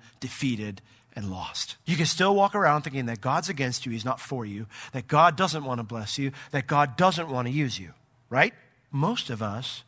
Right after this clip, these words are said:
have probably been, been there. Redpath goes on to say, he says, "The blessing and the glow and the warmth that we receive in our hearts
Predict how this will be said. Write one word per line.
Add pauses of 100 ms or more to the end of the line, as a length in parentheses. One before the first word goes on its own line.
have
probably
been,
been
there. (260)
Redpath
goes
on
to
say,
he
says,
"The
blessing
and
the
glow
and
the
warmth
that
we
receive
in
our
hearts